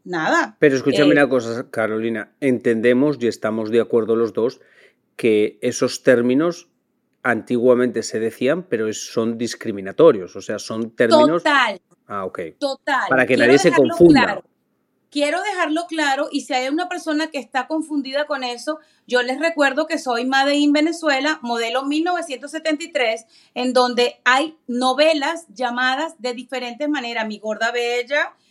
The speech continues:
Speaker 1: eh, eh, estaba Topacio, que era una muchacha, eh, que no podía ver, era ciega, ¿ok? Que venía de novelas más atrás. Quiero aclararlo,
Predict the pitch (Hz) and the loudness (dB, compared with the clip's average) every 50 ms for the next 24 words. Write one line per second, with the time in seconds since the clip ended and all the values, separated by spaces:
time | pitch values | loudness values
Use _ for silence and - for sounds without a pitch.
0 | _ _ - 233 240 240 240 - 247 240 233 226 - - 226 220 - - 240 214 | _ _ -4 -2 0 0 0 0 -2 -4 -4 -4 -6 -6 -8 -8 -6 -4 -2 0
1 | 214 - 220 277 254 262 240 226 220 214 214 214 294 285 277 254 220 220 220 233 | 0 -2 -2 -4 -6 -2 0 0 0 0 -2 -4 -6 -8 -6 -6 -8 -6 -6 -8
2 | 247 247 233 233 233 208 208 - 247 247 247 - _ _ _ _ - 226 226 226 | -8 -8 -6 -4 -4 -4 -4 -4 -6 -6 -6 -8 _ _ _ _ -10 -10 -8 -8
3 | 220 220 233 202 202 202 220 220 220 214 214 208 208 214 220 233 254 277 269 226 | -8 -8 -8 -8 -8 -6 -4 -4 0 2 2 2 2 2 0 0 2 2 2 0
4 | 220 220 220 - 247 226 220 220 220 226 269 330 339 330 - 240 240 285 - 294 | -2 -2 -4 -4 -4 -2 -2 -2 0 2 2 2 0 -2 -4 -4 -4 -2 -2 -2
5 | 240 214 214 208 214 220 233 233 233 226 220 220 208 220 214 226 233 233 240 240 | -4 -2 -2 -2 -2 -2 -4 -4 -8 -10 -8 -8 -8 -6 -4 -4 -4 -2 2 0
6 | - - - - - - _ - 269 254 247 277 302 359 370 370 349 330 269 247 | 0 0 -2 -10 -20 -20 _ -2 0 2 2 2 0 0 0 0 2 2 0 0
7 | 220 220 226 285 - - | -2 -4 -8 -10 -10 -10